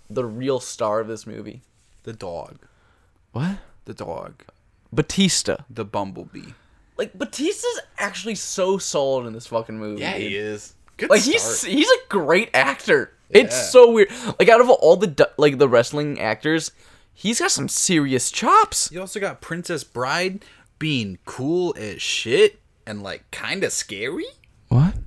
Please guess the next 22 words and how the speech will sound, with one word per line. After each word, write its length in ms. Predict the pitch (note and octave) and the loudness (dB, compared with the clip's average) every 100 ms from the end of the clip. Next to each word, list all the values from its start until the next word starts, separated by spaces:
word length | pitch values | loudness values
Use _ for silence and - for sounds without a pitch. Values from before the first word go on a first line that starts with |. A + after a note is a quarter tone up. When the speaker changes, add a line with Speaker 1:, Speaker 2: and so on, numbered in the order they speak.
| - _ _ _ _ _ _ _ _ _ _ _ _ _ _ _ | -16 _ _ _ _ _ _ _ _ _ _ _ _ _ _ _
Speaker 2:
What 80 | B2 | -12
do 40 | B2 | -12
you 60 | - _ _ _ _ _ _ _ _ _ _ _ | -14 _ _ _ _ _ _ _ _ _ _ _
Speaker 1:
What? 480 | B2 D#3+ C#4+ - - - | 6 8 6 4 2 2
Speaker 2:
What? 300 | B2+ C4 - _ _ - - - _ _ _ - - | -12 -14 -20 _ _ -20 -20 -20 _ _ _ -18 -2
His 160 | C3+ - | 2 8
Speaker 1:
Princess 440 | F#3 A#3 D4 A3+ | 10 12 12 12
Speaker 2:
boss. 120 | - | 12
Speaker 1:
Bride? 380 | F3 G#3+ D#4 D#4 - - - | 12 12 12 12 6 -12 -10
Speaker 2:
His 140 | C3+ C3 | -10 -2
boss 340 | D#3+ F3 - | 0 0 -4
was 120 | C3 | -10
Princess 360 | - D3 C#3+ C#3 | -8 -10 -10 -10
Bride. 360 | F3 F3 F#2+ - - - - - | -8 -6 -8 -12 -18 -20 -14 -4
Speaker 1:
Princess 420 | - - - - | -2 -2 0 2
Bride. 460 | - - - D#3+ - - - - - - | 2 4 4 2 0 -14 -20 -20 -18 -4
Princess 440 | - E3 - - - | 0 2 0 0 2
Bride. 520 | - - F#3 - - - - - - - - - - - - - - - - - - | 2 2 -2 -2 -4 -10 -20 -20 -20 -20 -20 -20 -20 -20 -20 -20 -20 -20 -20 -20 -8
Speaker 2:
Yeah. 160 | A2 | 0
Speaker 1:
Was 140 | C3 D#3 | 2 4
it 40 | |
really? 320 | B2 G2 G3 | 2 0 -2